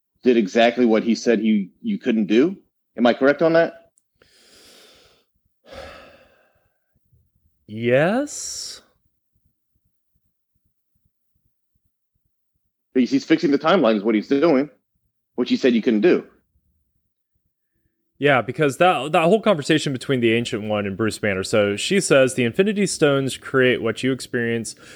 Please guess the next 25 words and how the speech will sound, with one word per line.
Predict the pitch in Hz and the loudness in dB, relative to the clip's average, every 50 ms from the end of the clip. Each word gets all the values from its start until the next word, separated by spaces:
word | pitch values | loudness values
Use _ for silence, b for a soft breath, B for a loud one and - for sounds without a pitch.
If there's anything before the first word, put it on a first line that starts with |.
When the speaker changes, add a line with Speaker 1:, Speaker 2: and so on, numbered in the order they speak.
| B B B | B B B
Speaker 2:
as | 110 107 107 - | 0 0 0 0
the | - 107 | -4 -8
flow | - - 123 123 113 107 | -2 0 2 4 4 2
of | 98 - | 2 0
time. | - - 151 147 131 110 101 95 | -2 -2 0 2 2 2 0 -2
Remove | 95 101 101 98 104 107 110 123 160 196 220 220 202 156 135 | -2 -4 -4 -4 -6 -6 0 2 2 4 4 2 0 -2 -2
one | 131 143 143 135 120 | 0 0 0 0 -2
stone | - - - 175 180 147 113 104 98 101 | -6 -4 -2 0 2 2 0 0 -2 -4
and | - 107 107 | -6 -4 -4
that | 107 101 90 - | -4 -4 -4 -4
flow | - 107 95 87 | -4 -4 -4 -4
splits. | - - - - - 151 185 180 120 - - - - - - b b b b b b b b b | -6 -8 -12 -6 0 2 4 4 4 2 -2 -6 -6 -6 -6 b b b b b b b b b
Now, | - 127 131 117 117 | -2 2 2 2 2
this | 131 135 - | 0 -2 0
may | 156 160 147 139 127 123 | 2 4 4 6 4 4
benefit | 123 113 - - 202 240 269 - - 160 - | 2 2 0 2 2 2 2 2 2 0 2
your | 113 123 120 | 0 0 0
reality, | 113 110 104 101 98 98 104 101 110 107 | 0 2 2 2 0 0 0 -2 -2 -4
but | 101 - - - | -4 -6 -8 -10
my | 104 107 107 110 135 190 247 269 | -10 -10 -4 0 2 2 2 2
new | 214 156 127 110 | 2 2 2 2
one, | 104 107 104 101 | 0 -2 -4 -4
not | 98 95 92 - | -6 -8 -8 -10
so | - - | -10 -10
much. | 98 113 156 190 160 - - - - - - | -2 2 2 2 2 2 -2 -4 -8 -10 -10